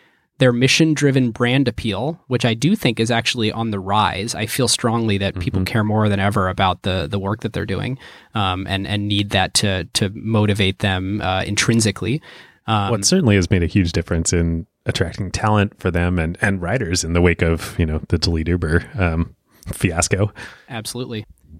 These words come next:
Speaker 1: Um, and multimodal transportation. And, uh, um, and I think one that they they don't list in there that is, is super interesting to me is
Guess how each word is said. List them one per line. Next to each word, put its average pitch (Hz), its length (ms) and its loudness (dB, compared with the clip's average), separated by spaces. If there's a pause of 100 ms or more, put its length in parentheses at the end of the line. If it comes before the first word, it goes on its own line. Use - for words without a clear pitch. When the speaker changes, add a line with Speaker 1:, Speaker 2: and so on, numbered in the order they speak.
(120)
Speaker 1:
Um, 120 200 -2
and 151 180 4
multimodal 131 540 2
transportation. 110 760 -8 (380)
And, 110 340 -6
uh, 104 340 -2 (180)
um, 95 320 -6
and 127 100 -2
I 123 60 2
think 139 200 0
one 139 240 2
that 131 140 2
they 113 500 0 (220)
they 113 220 -2
don't 170 300 0
list 135 200 -2
in 113 100 -2
there 107 180 -2
that 107 140 -4
is, 107 320 -4
is 110 260 -6
super - 1040 0
interesting 139 520 -4
to 117 100 -4
me 110 140 0
is 107 160 0